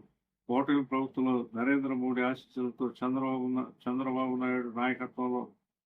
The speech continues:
పవన్ కళ్యాణ్ సహాయ సహకారాలతో రాష్ట్రం సంక్షేమ అభివృద్ధిలో పరుగు తీస్తుందని అన్నారు. కూటమిలో విభేదాలు సృష్టించాలని అందరూ ప్రయత్నించినా అవి జరగవని, అందరినీ కలుపుకుంటూ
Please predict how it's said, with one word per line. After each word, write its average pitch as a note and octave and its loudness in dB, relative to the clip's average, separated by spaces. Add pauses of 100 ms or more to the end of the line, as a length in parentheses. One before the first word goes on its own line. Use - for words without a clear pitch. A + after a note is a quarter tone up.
(120)
పవన్ D3+ 2
కళ్యాణ్ C#3 2
సహాయ C3 0
సహకారాలతో B2+ -2 (100)
రాష్ట్రం C3 -2
సంక్షేమ B2+ -4
అభివృద్ధిలో B2 -4
పరుగు B2+ -4
తీస్తుందని A#2+ -2
అన్నారు. A#2 -4 (640)
కూటమిలో C#3+ 2
విభేదాలు C3+ 2
సృష్టించాలని B2+ 0
అందరూ B2+ -2
ప్రయత్నించినా B2 -4 (160)
అవి A#2+ -4
జరగవని, A#2+ -2 (600)
అందరినీ C3 2
కలుపుకుంటూ C3 0